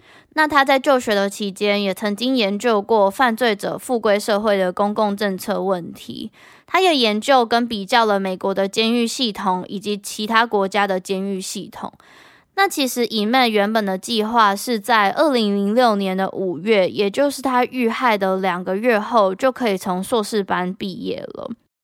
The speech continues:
这边可以顺带一提，其实姨妹的亲生父亲也是刑事司法科学的学士和硕士，但他爸爸在他年纪很小的时候就因为艾滋病过世了。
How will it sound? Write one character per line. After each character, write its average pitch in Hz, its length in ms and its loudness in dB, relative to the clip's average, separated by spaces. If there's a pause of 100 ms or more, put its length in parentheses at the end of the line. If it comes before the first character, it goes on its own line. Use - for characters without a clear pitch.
(540)
这 381 100 0
边 359 160 4
可 339 140 2
以 233 80 4
顺 233 280 0
带 233 180 4
一 214 120 -2
提， 185 360 -6
其 233 180 -2
实 233 160 -2
姨 214 140 -2
妹 254 200 2
的 208 120 0
亲 214 240 -4
生 226 200 0
父 220 240 -2
亲 185 480 -6
也 190 180 -2
是 262 260 -2
刑 208 220 -4
事 233 200 0
司 220 180 -2
法 202 200 2
科 202 260 0
学 185 220 -2
的 185 140 -2
学 180 320 -4
士 202 260 -4
和 202 240 -2
硕 196 360 -4
士， - 340 -10 (460)
但 349 160 4
他 349 120 4
爸 330 140 6
爸 247 160 6
在 262 100 0
他 254 140 4
年 208 240 0
纪 240 160 -2
很 196 220 -2
小 196 200 0
的 185 140 -2
时 196 120 -4
候 208 200 2
就 226 160 2
因 214 140 -2
为 214 100 2
艾 214 180 2
滋 190 200 -4
病 185 200 -4
过 185 240 -2
世 - 220 -10 (120)
了。 - 180 -10